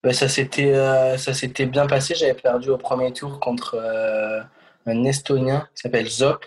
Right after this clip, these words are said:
J'avais perdu en trois sets, six deux ou six trois au troisième. Mais, euh, mais voilà, c'était vraiment un, un super match pour moi. Et, euh, après, j'ai regardé un peu ce que mon a-, mon adversaire a fait.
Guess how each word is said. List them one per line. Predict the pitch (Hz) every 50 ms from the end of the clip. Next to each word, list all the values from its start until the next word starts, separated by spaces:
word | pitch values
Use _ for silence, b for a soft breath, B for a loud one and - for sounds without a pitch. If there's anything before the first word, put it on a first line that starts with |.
| - -
J'avais | 143 123 120
perdu | - 123 113 117 120
en | 123 123 123 120
trois | - - - - 135 127
sets, | 127 - 139 139 139
six | - - - - 127 127 131
deux | 135
ou | 131 127
six | 127 - 131 127
trois | - - 135 127
au |
troisième. | 123 - - 123 120 120 131 151 160 - B B B B B B B B B B B B B B _ -
Mais, | 127 123 123 123 123 123
euh, | 120 120 120 117 117 117 117 117 117
mais | 120 120
voilà, | 117 120 120 139 147
c'était | - - - - - 123
vraiment | 113 113 117 120 123 127 131 127 123
un, | 117 117 117 110
un | 123 120
super | - - - - 123
match | 123 123 123 - -
pour | 131 120
moi. | 120 123 127 143 156 156 156
Et, | 143 131 123 120 117
euh, | 117 117 113
après, | 110 110 - - 135
j'ai | 135 131 123
regardé | 117 117 113 113 120
un | 117 117 113
peu | - 135 135
ce | 131 -
que | - -
mon | 120 120 117
a-, | 117 117 117 113
mon | 110 120 117
adversaire | 117 113 113 120 113 113 - - 120 117
a | 117 117
fait. | - - 139 143 160 -